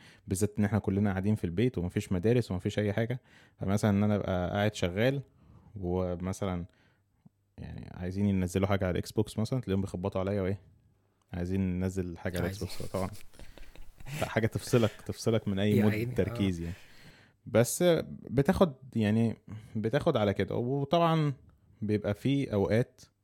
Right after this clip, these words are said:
Speaker 1: أنت بتحط الرولز بتاعتك، بيبقى في أوقات اللي أنا بيبقى عندي فيها meetings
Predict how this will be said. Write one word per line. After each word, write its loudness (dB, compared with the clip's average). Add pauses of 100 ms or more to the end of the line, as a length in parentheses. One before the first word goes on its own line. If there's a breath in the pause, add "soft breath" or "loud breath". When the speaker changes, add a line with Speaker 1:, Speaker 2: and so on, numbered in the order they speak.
(140)
Speaker 1:
أنت -2
بتحط -2
الرولز -2
بتاعتك، -2
بيبقى -2
في -2
أوقات 2
اللي 2
أنا 2
بيبقى -2
عندي 2
فيها 2
meetings 0